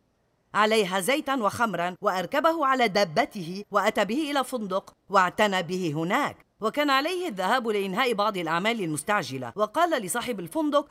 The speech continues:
"مهما كانت الكلفة"، أحب ذلك، "مهما كانت الكلفة اعتني به، وعند رجوعي أنا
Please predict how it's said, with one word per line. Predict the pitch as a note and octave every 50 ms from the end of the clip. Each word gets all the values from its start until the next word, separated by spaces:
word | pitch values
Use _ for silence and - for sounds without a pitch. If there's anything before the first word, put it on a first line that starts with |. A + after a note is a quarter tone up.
| _ -
"مهما | C#4 F#4 G4 F#4+ F4 E4 E4+ E4+
كانت | E4+ E4+ E4 F4 E4+ E4 E4+ E4+ F#4
الكلفة"، | E4+ D#4 C4+ - - E4+ F#4+ F#4 C4 E3 - F3 C#3+ - _ _ _ _ _ -
أحب | E3+ - - A3 E3 D3+
ذلك، | E3 C#3+ D#3 D3 C#3+ C3 B2+ - _ _ _ _ _ _ -
"مهما | C4 E4+ F#4 F#4 F4 D#4 D#4 D4+
كانت | D4 - C#4+ D4 C#4 C4+ B3+ B3+ C4
الكلفة | B3 A3 - - F4+ G4+ C#4+ - - G3+ G3 G3 - _ _ _ _ - B3+
اعتني | C#4+ E4+ F4 F4+ F4 D4+ C#4 B3+ B3
به، | G#3 A3+ A#3 A3+ A#3
وعند | A3+ A3+ A#3 C4+ D4+ A#3+ B3
رجوعي | A#3+ A3 A3+ F3 A3 B3 A#3 A3+ A#3 A#3
أنا | - - B3+ C#4 C4 A#3+ A3+ A#3